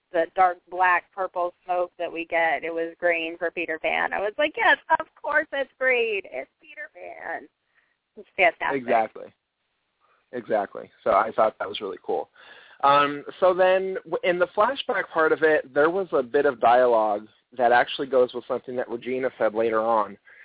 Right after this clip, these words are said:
Speaker 2: that I really want to talk about. Um, when Snow and Charming and the Blue Fairy are having their discussion about the curse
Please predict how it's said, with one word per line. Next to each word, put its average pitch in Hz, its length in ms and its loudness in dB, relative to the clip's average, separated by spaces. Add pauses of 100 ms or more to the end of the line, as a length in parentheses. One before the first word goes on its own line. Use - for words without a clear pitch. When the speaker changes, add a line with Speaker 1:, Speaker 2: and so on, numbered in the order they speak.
(240)
Speaker 2:
that 113 160 0
I 117 40 6
really 120 280 4
want 113 260 0 (100)
to 113 140 -2
talk 104 300 2
about. 104 380 -4
Um, 110 440 -4
when 123 380 -2 (100)
Snow 202 380 2
and 165 120 -4
Charming 143 460 -2
and 123 120 -4
the 120 40 -8
Blue 120 260 -2
Fairy 110 280 0
are 107 80 -2
having 110 260 -4
their 110 140 -6
discussion 110 480 -6
about 101 240 -2
the - 40 -16
curse 123 320 4